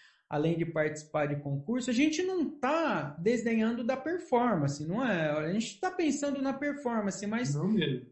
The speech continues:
Speaker 1: não é só a performance, existe um monte de outra coisa acontecendo na, na banda de música
Speaker 2: Muito.
Speaker 1: que a gente precisa olhar, é, como potencial de formação humana, desenvolvimento humano.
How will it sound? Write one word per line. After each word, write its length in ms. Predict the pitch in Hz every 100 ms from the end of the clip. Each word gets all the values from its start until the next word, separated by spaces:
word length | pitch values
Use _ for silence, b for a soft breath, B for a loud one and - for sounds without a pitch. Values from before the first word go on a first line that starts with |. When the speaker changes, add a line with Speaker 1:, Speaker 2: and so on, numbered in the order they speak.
| -
Speaker 1:
não 520 | 320 311 392 381 277
é 180 | 302 339
só 480 | - - - 269 247
a 60 |
performance, 920 | 220 226 202 - - 202 202 170 170
existe 320 | 190 233 - 277
um 60 |
monte 520 | 220 208 262 330 -
de 120 | 196 208
outra 280 | 196 185
coisa 300 | 170 180 175
acontecendo 720 | 170 165 165 156 143 - 156 151
na, 240 | 143 131 127
na 100 | 139
banda 440 | 135 143 143 135
de 100 | 127
música 520 | 135 202 269 196 156 139
Speaker 2:
Muito. 100 | 139
Speaker 1:
que 60 | 311
a 80 |
gente 300 | 277 277 294
precisa 840 | 320 339 359 - 196 190 226 285 285 B B -
olhar, 840 | 294 202 151 147 165 214 226 - - _
é, 240 | 196 190
como 380 | 185 - 214 233
potencial 640 | 240 226 226 220 - 180 196
de 80 | 208
formação 680 | - 214 214 208 - 202
humana, 600 | 185 143 165 196 185 160
desenvolvimento 800 | 151 165 165 170 170 180 190 185
humano. 480 | 240 185 180 175 139